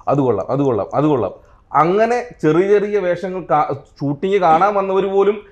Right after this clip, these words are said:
ഇതിലെ കഥാപാത്രങ്ങളായി മാറി. അതിനേക്കാൾ ഉപരി കഴിഞ്ഞ ദിവസം <clears throat> എന്നെ വിളിച്ചിട്ട് പറഞ്ഞു, ഉണ്ണി ഒന്നും പറഞ്ഞ്, "നമുക്ക്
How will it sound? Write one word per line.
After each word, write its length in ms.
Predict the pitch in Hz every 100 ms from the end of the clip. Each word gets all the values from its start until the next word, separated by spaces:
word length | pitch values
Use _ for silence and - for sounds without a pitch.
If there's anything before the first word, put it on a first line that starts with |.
| -
ഇതിലെ 180 | 131 165
കഥാപാത്രങ്ങളായി 680 | 156 156 170 180 180 175 139
മാറി. 200 | 113 104 - -
അതിനേക്കാൾ 500 | 127 170 254 269 269
ഉപരി 240 | 190 143 101 - _ _ -
കഴിഞ്ഞ 220 | 143 175
ദിവസം 280 | 180 175 170 175 _ _ _ _ -
<clears throat> 440 | 208 - 170 -
എന്നെ 140 | 143 147
വിളിച്ചിട്ട് 280 | 139 139
പറഞ്ഞു, 200 | 135 113
ഉണ്ണി 220 | 110 107 113 120
ഒന്നും 180 | 120 123
പറഞ്ഞ്, 300 | 113 101 92 - - - - - - -
"നമുക്ക് 240 | 110 120